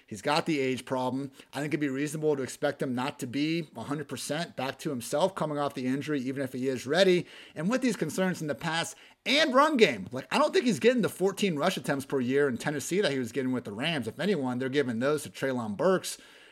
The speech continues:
It's just too much for me to really lean into Woods. Like, only briefly did we see Corey Davis have any resem-, any semblance of, uh, you know, standalone fantasy value alongside A J Brown. No one was able to do it last year.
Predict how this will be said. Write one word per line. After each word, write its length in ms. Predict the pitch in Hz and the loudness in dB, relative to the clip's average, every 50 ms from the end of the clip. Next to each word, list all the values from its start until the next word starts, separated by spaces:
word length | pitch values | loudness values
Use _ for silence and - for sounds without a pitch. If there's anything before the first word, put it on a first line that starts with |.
| _ _ _ | _ _ _
It's 120 | - 170 - | -8 -4 -4
just 180 | 262 196 - | -4 -4 2
too 140 | - - 254 | 4 6 6
much 240 | 208 185 190 185 190 | 8 6 4 2 2
for 100 | - 160 | -2 -4
me 220 | 147 151 151 151 | -2 -2 -2 0
to 80 | 135 127 | -2 0
really 340 | 123 139 143 135 127 123 117 | 2 2 2 2 2 -2 -2
lean 320 | 120 123 135 143 139 127 | -2 -2 0 0 0 0
into 320 | 123 117 120 120 113 120 | -2 -2 -4 -6 -6 -6
Woods. 320 | 107 98 107 113 101 95 117 | -6 -4 -4 -6 -6 -4 -6
Like, 140 | 127 113 - - | -6 -6 -6 -4
only 240 | - 254 330 330 277 | -4 -4 0 0 0
briefly 560 | 180 123 - 135 143 170 196 196 185 160 147 | 0 -2 -2 0 2 2 2 2 2 0 -2
did 160 | 139 139 135 | -2 -2 -2
we 80 | 135 139 | -2 -4
see 200 | 135 - 151 143 | -4 -2 -2 -4
Corey 380 | 123 - - 151 151 143 135 123 | -4 -2 0 2 2 2 2 0
Davis 480 | 120 131 139 143 135 135 131 123 - - - - - - | 0 0 2 2 2 0 -2 -4 -6 -12 -16 -20 -8 -4
have 200 | 151 143 131 143 - | -4 -4 -4 -4 -4
any 160 | 151 165 160 | -4 -2 -2
resem-, 380 | 151 139 127 117 147 147 143 - - | -2 -2 -2 0 0 0 0 -2 -6
any 220 | - 151 160 151 127 | -6 -4 -4 -4 -4
semblance 520 | - - 143 135 127 131 131 127 123 - | -2 -2 -4 -2 -2 -2 -2 -2 -2 -2
of, 180 | 135 127 120 113 | -2 -2 -2 -4
uh, 120 | 117 113 | -4 -4
you 100 | 113 113 | -4 -6
know, 120 | 110 107 | -6 -6
standalone 580 | - - - - 139 135 135 135 127 120 113 - | -8 -8 -6 -4 -4 -2 -2 -2 -2 -4 -6 -6
fantasy 340 | - 135 131 135 131 127 127 | -4 -4 -2 -2 -2 -4 -4
value 380 | 110 117 117 113 113 113 110 | -4 -4 -4 -4 -4 -4 -4
alongside 600 | 107 107 123 127 135 127 - - 127 127 127 117 | -4 -2 -2 -2 -2 -2 -2 -2 -2 -2 -2 -2
A 120 | 110 113 117 | -2 -6 -6
J 140 | 107 117 104 | -4 -6 -8
Brown. 380 | 92 113 120 127 123 123 120 - - - - - - | -6 -6 -4 -4 -4 -4 -6 -8 -10 -18 -20 -14 -8
No 240 | 113 131 147 165 165 | -4 -2 0 0 2
one 80 | 156 | 2
was 180 | 147 139 120 139 | 0 0 2 2
able 180 | 139 135 123 131 | 2 2 2 0
to 40 | 120 | -2
do 240 | 117 113 127 127 | -2 0 0 0
it 60 | 117 107 | 0 -2
last 400 | 101 117 131 135 135 - - 143 | -4 -2 -2 0 -2 -2 -2 -2
year. 200 | 139 127 123 | -2 -2 -2